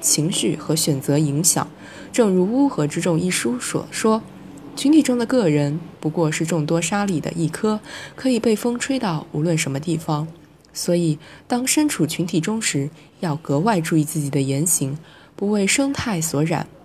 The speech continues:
不为氛围所乱，不为情绪所惑。群体中容易迷-，迷失，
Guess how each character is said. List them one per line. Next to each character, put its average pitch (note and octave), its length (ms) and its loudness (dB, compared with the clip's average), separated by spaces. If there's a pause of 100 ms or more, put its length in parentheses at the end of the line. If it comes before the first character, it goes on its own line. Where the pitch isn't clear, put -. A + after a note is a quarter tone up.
不 D3+ 140 -2
为 D3+ 140 2
氛 A3+ 260 -4
围 D#3 200 0
所 - 240 -6
乱， D3+ 320 0 (240)
不 G3+ 140 0
为 G3 100 2
情 F3+ 340 0
绪 A#3 240 0
所 - 220 -4
惑。 - 300 -4 (1040)
群 E3+ 240 -2
体 E3 160 2
中 F3 320 0
容 C#3+ 160 -2
易 D#3 100 2
迷-， E3+ 260 0 (220)
迷 D3 160 -2
失， G#3+ 340 2